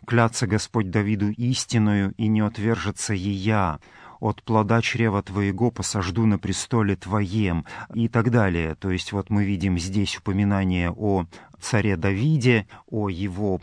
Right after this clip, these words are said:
потомстве, из которого в соответствии с ветхозаветными пророчествами должен был произойти Мессия, о граде Божьем, посреди которого Бог,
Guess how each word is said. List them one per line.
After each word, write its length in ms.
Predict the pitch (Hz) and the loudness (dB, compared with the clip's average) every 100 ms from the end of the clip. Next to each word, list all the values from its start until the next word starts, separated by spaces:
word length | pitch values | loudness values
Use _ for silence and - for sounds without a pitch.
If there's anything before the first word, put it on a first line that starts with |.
| _ | _
потомстве, 1000 | 104 - 123 131 127 - - 104 101 87 - - - | -8 0 4 6 6 2 -2 0 0 0 -6 -20 -12
из 180 | 104 - | -10 -2
которого 800 | 110 - 107 98 90 87 80 80 _ - | -2 0 0 0 0 0 0 -4 _ -12
в 80 | |
соответствии 840 | - 104 - 107 - - 98 90 80 - - | -6 -4 -2 -4 -4 -6 -4 -4 -6 -12 -12
с 120 | - | -6
ветхозаветными 760 | 120 - 120 123 113 107 107 98 | -4 0 2 4 4 2 2 0
пророчествами 960 | - 110 107 101 - - 101 92 87 80 - - | 2 2 2 0 -2 -4 -4 -2 -2 -6 -12 -6
должен 480 | 104 107 92 98 95 | 0 0 0 0 0
был 160 | 101 | -2
произойти 800 | - 101 95 98 101 - 104 92 | 0 0 0 0 -2 -2 -2 -2
Мессия, 960 | - 104 - - - 113 104 92 85 73 _ | 0 -2 -2 -6 -6 -4 -2 0 -2 -4 _
о 380 | - 110 107 98 - - | 0 2 4 2 -4 -10
граде 800 | 110 107 117 113 117 101 104 98 - - - | -2 2 6 6 6 4 2 -2 -10 -14 -2
Божьем, 720 | 107 117 101 101 98 92 87 | 4 4 4 4 2 2 -2
посреди 480 | 104 - 107 92 95 | -6 -4 -2 -2 -2
которого 560 | - 92 107 92 80 82 | -4 -6 -4 -2 -2 -4
Бог, 500 | 80 107 117 - | 0 2 2 -2